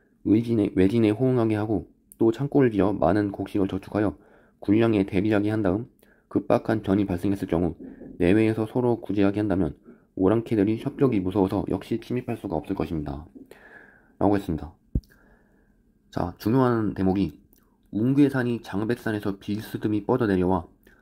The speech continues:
이곳의 동북쪽에 우뚝 버티고 서 있다. 이것이 적을 방어할 수 있는 하나의 장성이다 라고 했는데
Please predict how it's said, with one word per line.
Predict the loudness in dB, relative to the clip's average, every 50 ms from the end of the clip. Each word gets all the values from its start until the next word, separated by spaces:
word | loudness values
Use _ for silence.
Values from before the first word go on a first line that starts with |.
| _ _ _
이곳의 | -2 0 2 2 0 2 0 -2 -2
동북쪽에 | -2 -2 -2 -2 -2 -2 -2 0 0 2 2
우뚝 | 2 -2 -4 -2 -6 -6 -6 -2
버티고 | -4 -4 -2 0 0 0
서 | 0 0
있다. | -2 -2 -2 -2 -2 -2 -4 -10 _ _ _ _ _ _ _ _ _ _ _ _
이것이 | 0 2 2 2 2 0 -4
적을 | -4 -4 0 2 4 2 4
방어할 | 2 0 2 2 2 2 0
수 | 0 -2
있는 | -2 0 -2
하나의 | -2 -2 -2 -2 -4 -4
장성이다 | -2 -2 -2 0 0 0 0 0 0
라고 | 0 -2 -2
했는데 | -4 -4 -4 -6 -6 -8